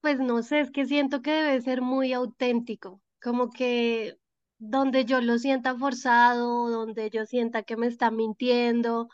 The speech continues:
o que me quiere vender su mejor versión cuando en realidad, pues, está lejos de ser lo que me está diciendo, como que ya ahí no avanza.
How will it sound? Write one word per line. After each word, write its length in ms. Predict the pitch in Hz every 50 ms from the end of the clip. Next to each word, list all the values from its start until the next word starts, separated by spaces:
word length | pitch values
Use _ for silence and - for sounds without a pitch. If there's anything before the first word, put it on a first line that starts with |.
| - _ _ _ _ _
o 160 | - 254 233
que 100 | - 247
me 140 | 233 240 233
quiere 240 | 240 254 233 233 233
vender 300 | 233 233 233 240 240 233
su 320 | 233 254 233 233 226 220
mejor 380 | 214 220 226 233 226 240 226 208
versión 560 | 196 220 214 214 - - 240 233 220 220 226
cuando 260 | 226 226 220 220 220 220
en 80 | 220
realidad, 760 | 220 226 226 220 226 233 233 233 214 208 202 202 202 202 202 _ _ _ _ _ _ _ _ _ _ _ _ _
pues, 180 | - 247 240 233
está 300 | 254 240 240 - 233 226 233
lejos 400 | 233 247 254 247 262 247 240 214
de 120 | 247 262 233
ser 140 | 269 262 247
lo 140 | 226 214 -
que 100 | 226 226
me 120 | 226 233
está 260 | 233 233 - 247 226
diciendo, 460 | 220 226 214 214 247 233 226 226 220 220
como 240 | - 226 226 233 233
que 340 | 247 247 240 233 220 220 185
ya 220 | 220 220 214 208
ahí 560 | 208 202 220 220 220 220 214 220 220 214 - _ _ _ _ _ _ _ _ _ _ _ _ _ _ _ _ _ _ _ _ _ _
no 240 | 294 277 262 254 254
avanza. 460 | 247 233 233 233 226 226 220 - -